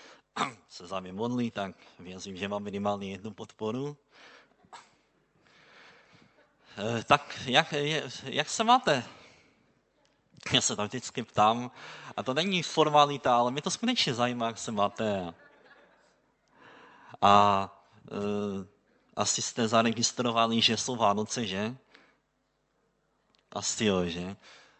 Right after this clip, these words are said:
A, eh, <laughs> tak, tak když jsem se tam připravoval, tak mi tak napadlo, že, hm, chci se vás zeptat, jestli už máte dárky nakoupené.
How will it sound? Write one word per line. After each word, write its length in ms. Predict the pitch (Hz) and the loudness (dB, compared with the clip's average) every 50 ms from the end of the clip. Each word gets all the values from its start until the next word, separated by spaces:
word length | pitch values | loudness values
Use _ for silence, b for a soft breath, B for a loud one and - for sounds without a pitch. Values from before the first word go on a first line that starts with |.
| B B | B B
A, 460 | - 92 98 95 95 98 95 98 98 104 107 - - 98 101 98 95 | -2 0 0 2 2 0 -2 -4 -8 -12 -14 -10 -8 -8 -8 -8 -10
eh, 60 | 92 - _ _ _ _ | -12 -16 _ _ _ _
<laughs> 260 | _ _ _ _ _ | _ _ _ _ _
tak, 120 | - 127 - - - - - | -14 -14 -14 -14 -12 -8 -8
tak 100 | 123 - - 127 117 | -6 -6 -6 -10 -8
když 140 | - 120 - | -8 -6 -6
jsem 120 | - 127 | -4 -6
se 120 | 113 - 131 | -6 -6 -6
tam 120 | 123 123 | -6 -6
připravoval, 720 | - - - 120 - 117 117 117 113 117 123 117 120 117 B B B B B B B B B B - | -6 -6 -8 -6 -2 -2 -2 -2 0 2 2 2 2 0 B B B B B B B B B B -12
tak 120 | - 107 | -8 -6
mi 120 | 110 117 | -4 -2
tak 160 | 117 120 120 117 | 0 0 2 2
napadlo, 520 | 113 110 - 123 117 117 113 120 120 120 | 0 0 2 2 2 2 2 0 -4 -4
že, 400 | 117 - 123 120 117 113 113 113 _ _ _ - - | -2 -4 -4 -4 -4 -4 -6 -10 _ _ _ -20 -14
hm, 140 | - 101 98 | -14 -14 -12
chci 200 | 92 - - - | -12 -10 -10 -8
se 140 | 113 - 127 | -8 -6 -6
vás 140 | 120 123 120 | -6 -8 -8
zeptat, 300 | - 113 - - 120 107 | -10 -10 -6 -6 -6 -6
jestli 220 | 113 113 - - | -6 -10 -10 -12
už 80 | 131 - | -12 -8
máte 240 | 131 120 - - 113 | -8 -8 -8 -6 -4
dárky 360 | - 123 143 170 - - 117 | 0 0 0 0 -2 -8 -10
nakoupené. 640 | 107 101 - - 113 98 - 101 90 85 85 85 - | -10 -10 -10 -12 -12 -12 -12 -12 -14 -14 -14 -16 -18